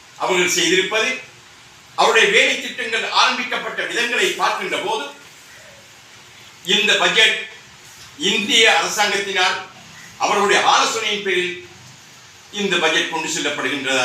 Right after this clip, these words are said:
என்ற சந்தேகம் குறிப்பாக முஸ்லிம் சமூகத்துக்கு ஏற்பட்டிருக்கின்றது.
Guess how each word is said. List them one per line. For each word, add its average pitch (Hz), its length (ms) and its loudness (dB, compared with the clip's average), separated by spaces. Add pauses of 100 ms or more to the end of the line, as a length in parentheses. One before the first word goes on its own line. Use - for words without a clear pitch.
என்ற 135 180 -6
சந்தேகம் 208 480 0 (460)
குறிப்பாக 208 440 2 (320)
முஸ்லிம் 170 420 -2
சமூகத்துக்கு 151 460 -6
ஏற்பட்டிருக்கின்றது. 95 680 -12